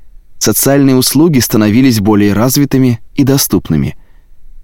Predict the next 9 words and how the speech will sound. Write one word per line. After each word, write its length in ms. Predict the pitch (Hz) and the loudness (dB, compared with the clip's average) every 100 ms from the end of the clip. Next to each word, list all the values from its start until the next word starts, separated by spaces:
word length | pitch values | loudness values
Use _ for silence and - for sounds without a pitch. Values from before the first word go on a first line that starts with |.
| - | -4
Однако 500 | 104 104 131 139 113 | -2 2 2 0 0
высшее 460 | 101 143 - 110 104 | 2 2 0 0 0
образование 720 | 101 101 104 120 131 113 98 | 0 0 0 0 2 2 0
и 140 | 113 | 0
академические 720 | 110 113 107 120 117 - 107 | 0 0 2 2 0 -2 0
институты 680 | 107 - 101 - 160 92 73 - - - - | 0 0 -2 0 0 0 -6 -8 -20 -14 -2
были 280 | 113 139 | 2 2
задавлены 520 | 143 147 123 113 120 120 | 2 2 0 0 2 2
режимом. 560 | 117 104 85 69 - | 0 0 -2 -4 -8